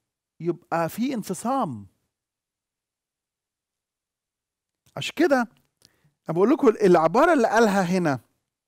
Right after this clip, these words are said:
العبارة دي من أخطر ال-، الاعترافات. أنا بسميها اعتراف صريح وواضح من الدكتور منقذ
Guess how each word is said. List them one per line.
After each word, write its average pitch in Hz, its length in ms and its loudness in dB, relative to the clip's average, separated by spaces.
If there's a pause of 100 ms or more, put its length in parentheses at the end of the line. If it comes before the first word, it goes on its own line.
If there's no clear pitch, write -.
(880)
العبارة 160 420 2
دي 202 180 -4
من 196 200 -4 (120)
أخطر 269 460 -4
ال-، 233 280 -4 (200)
الاعترافات. 165 960 -4 (520)
أنا 156 120 -4
بسميها 175 600 -4 (420)
اعتراف 175 880 -2 (180)
صريح 151 880 -6 (320)
وواضح 131 600 -6 (1900)
من 160 220 -2
الدكتور 170 480 -4
منقذ 156 580 -10